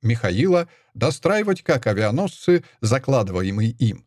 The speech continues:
так и следующие корабли серии "Пантократор". Напомним также читателям, что в начале декабря приступил к испытаниям французский линкор "Нормандия".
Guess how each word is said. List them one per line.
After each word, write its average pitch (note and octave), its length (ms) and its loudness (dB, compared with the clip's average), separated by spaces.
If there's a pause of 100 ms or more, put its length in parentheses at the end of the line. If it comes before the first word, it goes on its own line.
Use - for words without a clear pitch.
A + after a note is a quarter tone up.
(240)
так F#3 220 -2
и A3 40 0
следующие A#2 680 0
корабли G2+ 540 0
серии G#2+ 440 -2
"Пантократор". A#2 880 -4 (1120)
Напомним G3 440 0
также E3 320 0
читателям, C#3 560 -2
что - 200 -4
в A2 80 -2
начале A2+ 360 -2
декабря A#2 460 0
приступил E3+ 540 0
к - 80 -4
испытаниям C#3+ 600 0
французский A#2+ 580 -2
линкор G#2 440 -2
"Нормандия". B2+ 720 -2